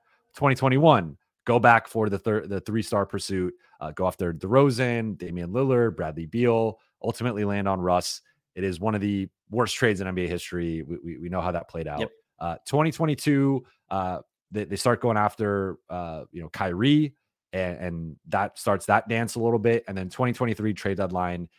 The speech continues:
Speaker 1: is kind of the, the final, uh, dalliance with, with Kyrie. They don't get him. He ends up going to, to Dallas, and that kinda ends that. Uh, twenty twenty-three summer, they ultimately prioritize their continuity, re-sign a bunch of guys.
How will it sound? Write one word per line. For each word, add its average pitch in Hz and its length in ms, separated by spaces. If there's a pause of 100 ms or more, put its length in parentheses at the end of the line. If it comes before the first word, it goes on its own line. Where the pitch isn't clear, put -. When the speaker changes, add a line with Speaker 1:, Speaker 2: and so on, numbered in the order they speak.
(120)
Speaker 1:
is - 80
kind 107 160
of 92 60
the, 95 120
the 90 120
final, 98 640 (320)
uh, 82 300 (260)
dalliance 92 480
with, 90 180
with 90 160
Kyrie. 87 640 (240)
They 92 80
don't 107 200
get 98 180
him. 90 280
He 87 120
ends 95 160
up 92 160
going 90 260
to, 85 380
to 90 100
Dallas, 80 580 (340)
and 82 520 (260)
that 82 240 (420)
kinda 87 240
ends 85 160
that. 143 340 (300)
Uh, 85 180
twenty 104 260
twenty-three 113 500 (140)
summer, 165 580
they 90 360 (360)
ultimately 98 540
prioritize 92 560
their 90 100
continuity, 113 640
re-sign 101 340
a 113 40
bunch 104 180
of 95 60
guys. 95 440